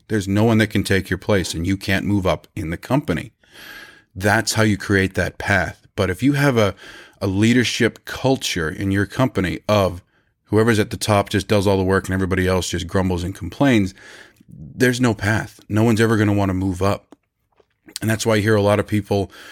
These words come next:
say things like, "Oh, this generation doesn't wanna work, and these kids don't wanna work, and we can't get anybody that come." That's all crap.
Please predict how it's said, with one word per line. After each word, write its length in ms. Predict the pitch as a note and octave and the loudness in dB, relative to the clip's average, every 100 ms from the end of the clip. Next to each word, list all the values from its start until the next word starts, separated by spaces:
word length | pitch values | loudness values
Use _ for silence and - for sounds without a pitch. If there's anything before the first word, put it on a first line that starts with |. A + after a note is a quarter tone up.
| - - | -20 -10
say 220 | - G#2 | -4 -2
things 240 | G2+ F#2+ | 0 -2
like, 160 | F#2 - | -4 -2
"Oh, 160 | - G#2 | 0 0
this 160 | A#2+ | -2
generation 540 | - A2 G#2+ G#2+ - F2 | 0 2 4 2 0 -2
doesn't 260 | A2 G2+ | 0 0
wanna 200 | G#2 G2 | 0 0
work, 300 | F2+ G2 E2+ | 0 -2 -2
and 140 | - G#2 | -4 0
these 180 | C3 | 0
kids 340 | - C3+ C3+ F#2 | 0 0 0 0
don't 220 | B2 A2 | -2 0
wanna 220 | A2 G#2 | 0 0
work, 340 | G2 G2+ F#2 - | 0 0 0 -4
and 80 | |
we 120 | G2 B2 | -4 -4
can't 260 | B2+ B2 | -2 -2
get 100 | C3 | -2
anybody 300 | A2+ A2+ A2 | -2 0 2
that 100 | G#2 | 0
come." 240 | - A2+ - - - - _ - | 0 -4 -4 -14 -20 -20 _ -2
That's 200 | C#3+ D3+ | 0 2
all 160 | A3 A2+ | 2 0
crap. 440 | - G2+ G2+ - | -2 -2 -2 -4